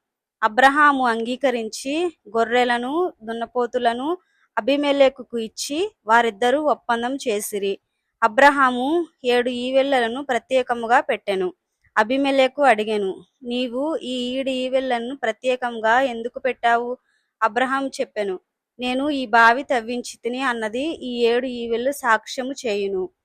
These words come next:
అందువలన ఈ స్థలమునకు బెర్షెబా అని పేరు పెట్టబడెను." అబ్రహాము అక్కడ ఒక తామర చెట్టు నాటెను. ఆయన యెహోవా నామమును పిలిచెను.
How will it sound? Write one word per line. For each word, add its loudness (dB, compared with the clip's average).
అందువలన 2
ఈ -4
స్థలమునకు 0
బెర్షెబా 0
అని 2
పేరు 2
పెట్టబడెను." -2
అబ్రహాము 2
అక్కడ 2
ఒక 2
తామర 4
చెట్టు -4
నాటెను. -2
ఆయన 2
యెహోవా 4
నామమును 0
పిలిచెను. -8